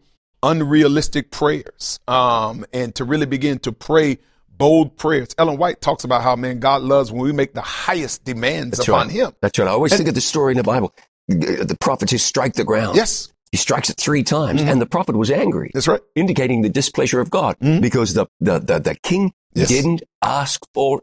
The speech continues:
Speaker 2: enough.
Speaker 1: Enough. That's right. Yeah.
Speaker 2: Yeah.
Speaker 1: And so that, that's really what it is. And so, you know, that's, we, we, it's a callback. So when you read it, it's, it's,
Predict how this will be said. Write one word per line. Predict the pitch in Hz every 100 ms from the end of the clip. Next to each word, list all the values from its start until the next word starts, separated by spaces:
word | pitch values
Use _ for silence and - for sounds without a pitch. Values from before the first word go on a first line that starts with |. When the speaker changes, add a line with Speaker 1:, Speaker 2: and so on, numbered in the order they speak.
| -
Speaker 2:
enough. | 85 92 160 131
Speaker 1:
Enough. | 156 165 _
That's | 101 110
right. | 165 190 -
Yeah. | 131
Speaker 2:
Yeah. | 202 98 - _ _ -
Speaker 1:
And | 185
so | - 190
that, | 151 190 -
that's | 254 -
really | 220 208
what | 214
it | 196
is. | 254 - 123
And | 151
so, | 147 185 165 - _ -
you | 247
know, | 202 180 - -
that's, | 208 233
we, | 170 208 -
we, | 175
it's | 185 180
a | 151
callback. | - 208 220 190 -
So | 180
when | 156 156
you |
read | 147 220
it, | 214 -
it's, | 139 - -
it's, | 151 139 -